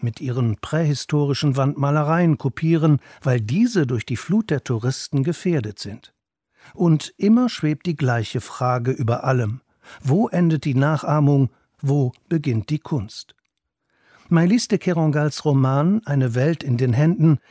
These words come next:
ist auch deshalb so mitreißend, weil ihre Prosa es ist.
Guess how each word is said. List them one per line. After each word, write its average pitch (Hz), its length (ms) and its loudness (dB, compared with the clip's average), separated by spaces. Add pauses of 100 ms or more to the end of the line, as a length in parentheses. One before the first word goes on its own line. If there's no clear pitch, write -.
ist - 280 -4
auch 165 260 -2
deshalb 165 560 -2
so 110 180 -6
mitreißend, 160 920 0
weil 160 240 -2
ihre 170 180 0
Prosa 185 480 -2
es - 160 -12
ist. - 380 -16